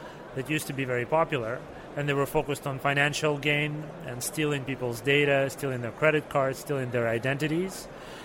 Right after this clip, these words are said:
It really became, uh, what it is today, where a lot of the threats today are monetized through cryptocurrency and Bitcoin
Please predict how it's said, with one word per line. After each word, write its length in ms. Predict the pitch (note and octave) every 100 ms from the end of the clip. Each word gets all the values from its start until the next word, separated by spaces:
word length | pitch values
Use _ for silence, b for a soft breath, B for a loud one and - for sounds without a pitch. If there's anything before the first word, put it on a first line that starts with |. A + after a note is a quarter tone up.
| B
It 140 | D3+ D#3+
really 200 | G3+ F#3
became, 580 | E3 - E3+ D#3+ D3+ C#3+
uh, 360 | C#3 C3 B2+
what 180 | B2+ C#3+
it 80 | C#3
is 180 | C#3 -
today, 560 | C#3+ B2 E3 D3 B2+ C3 B2+
where 340 | B2 B2+ B2+ B2+
a 160 | C#3
lot 180 | C#3+ D3+
of 140 | D3+ B2+
the 60 |
threats 380 | - C#3+ C#3 -
today 300 | C#3 C3 C3+
are 60 | B2+
monetized 580 | C3 C3+ B2+ B2+ B2
through 140 | - C3
cryptocurrency 960 | - D3+ - C#3+ D3 D3 C3 - B2
and 120 | A#2 A#2
Bitcoin 500 | D3 - C3+ A2+